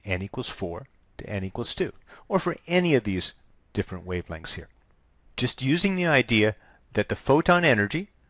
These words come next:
which would be h times f, or h times c over lambda, has to equal the difference between the two energy levels,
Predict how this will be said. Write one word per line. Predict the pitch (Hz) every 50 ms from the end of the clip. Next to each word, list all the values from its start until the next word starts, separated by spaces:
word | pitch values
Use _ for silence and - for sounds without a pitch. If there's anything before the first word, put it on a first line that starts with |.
| _ _ _
which | - 98 - -
would | 107 87
be | - 98 95 -
h | 101 98 98 - - - -
times | - 139 151 147 - -
f, | - 101 101 110 135 - - - - - - _ _ _ _ _ _ _ _ _ _
or | - 92 92 95 104 123 - - _ _ -
h | 98 98 98 - - -
times | - 120 131 -
c | - - - 107 101
over | 101 104 - 131 131
lambda, | 120 95 90 90 95 104 127 131 131 - _ _ _ _ _ _ _ _ -
has | - 139 143 - -
to | - 143
equal | 127 123 120 - - 123 117 - _ _ _ _
the | - 117
difference | - - 196 - - 135 113 104 - - - _ _ -
between | - - - 175 190 180
the | 147
two | - - 127 110
energy | 98 92 87 85 80 - 87
levels, | 85 80 - - - - - -